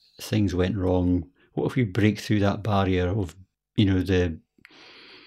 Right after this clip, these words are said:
the, the barrier of fear because once you break through the barrier of fear, that's when things start to, well, from my experience, you know, breaking through that barrier of fear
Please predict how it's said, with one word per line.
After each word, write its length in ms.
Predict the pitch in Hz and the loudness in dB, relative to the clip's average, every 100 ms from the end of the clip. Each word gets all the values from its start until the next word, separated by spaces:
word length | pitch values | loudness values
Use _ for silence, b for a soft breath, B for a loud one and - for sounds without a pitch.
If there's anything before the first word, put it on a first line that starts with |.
| B B B _ | B B B _
the, 160 | 123 113 | -4 -4
the 120 | - 98 | -4 -2
barrier 520 | 127 123 123 113 98 | 0 2 4 4 6
of 540 | 95 87 82 - - _ _ - | 6 4 -2 -14 -18 _ _ -14
fear 640 | - - 110 98 85 98 - _ _ _ - | -10 0 4 4 4 -4 -8 _ _ _ -16
because 220 | - 104 | -6 -4
once 280 | 107 143 147 | 0 0 2
you 100 | 113 | -2
break 280 | 85 107 113 | 0 0 0
through 200 | - 98 | 0 0
the 80 | 90 | 0
barrier 440 | 107 101 98 92 | 2 2 4 2
of 80 | 85 | 0
fear, 560 | - 110 95 85 82 - _ _ _ - | -4 0 2 2 -4 -10 _ _ _ -4
that's 240 | 113 - | -4 -2
when 200 | 113 107 | -2 -2
things 760 | - - 101 95 92 90 - - | -2 0 4 6 4 2 -2 -4
start 500 | - - 95 95 - | -8 0 0 0 -4
to, 600 | - 90 90 87 87 82 - _ _ _ _ - | -2 0 2 0 -2 -4 -8 _ _ _ _ -2
well, 140 | 92 | -2
from 240 | - 92 | 0 0
my 160 | 85 98 | 0 0
experience, 720 | 107 101 - 87 87 95 - _ - | -2 -4 -6 -4 -2 -2 -4 _ -12
you 140 | 127 98 | -6 -4
know, 60 | |
breaking 420 | 80 117 117 113 | -2 -2 0 0
through 220 | 95 110 95 | 0 2 2
that 220 | 92 78 | 0 -2
barrier 400 | 101 92 92 87 | -2 2 2 0
of 100 | 80 | -4
fear 600 | - 107 98 87 87 | -4 2 2 2 -2